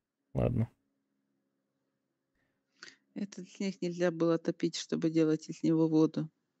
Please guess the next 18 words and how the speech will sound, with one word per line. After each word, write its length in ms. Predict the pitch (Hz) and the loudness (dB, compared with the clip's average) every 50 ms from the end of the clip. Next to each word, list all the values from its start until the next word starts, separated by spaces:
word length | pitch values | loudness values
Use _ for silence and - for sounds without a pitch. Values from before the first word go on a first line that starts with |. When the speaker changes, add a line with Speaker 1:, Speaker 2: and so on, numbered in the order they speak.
| _ _ _ _ _ _ _ _ _ _ _ - | _ _ _ _ _ _ _ _ _ _ _ 6
Speaker 1:
Он 220 | 131 135 135 131 123 | 8 8 10 8 8
с 100 | - - | 4 0
какими-то 380 | 135 131 135 131 123 120 127 | 4 6 8 10 10 10 10
волокнами. 580 | 127 127 123 123 120 - - 113 110 113 117 - _ _ _ _ _ _ _ _ _ _ _ _ _ _ _ _ _ _ - | 8 8 8 8 6 4 0 2 2 2 -2 -4 _ _ _ _ _ _ _ _ _ _ _ _ _ _ _ _ _ _ -2
Это 60 | 123 | 0
Speaker 2:
Он 80 | 143 175 | 2 4
как 0 | |
Speaker 1:
какие-то 220 | - 180 175 139 123 | 6 8 10 10 12
во-, 220 | - 135 147 151 | 12 12 12 12
Speaker 2:
пластмассовый 380 | - - 131 123 127 139 139 147 | 10 8 10 12 12 12 12 12
Speaker 1:
во-, 60 | 143 | 12
Speaker 2:
какой-то. 420 | 127 131 139 147 151 165 165 156 - | 12 12 12 12 12 12 10 10 10
Speaker 1:
волокна, 240 | - 135 123 120 | 10 12 12 12
ка-, 160 | 117 - 127 139 | 10 8 6 6
на 180 | 135 123 120 | 8 8 8
которых 400 | 120 127 123 - 139 135 - - | 8 6 8 8 8 8 10 10
нарастал 540 | 131 123 123 135 - - - - 113 101 95 | 8 10 10 8 6 6 6 8 8 8 8
этот 200 | 98 - - _ | 4 0 -4 _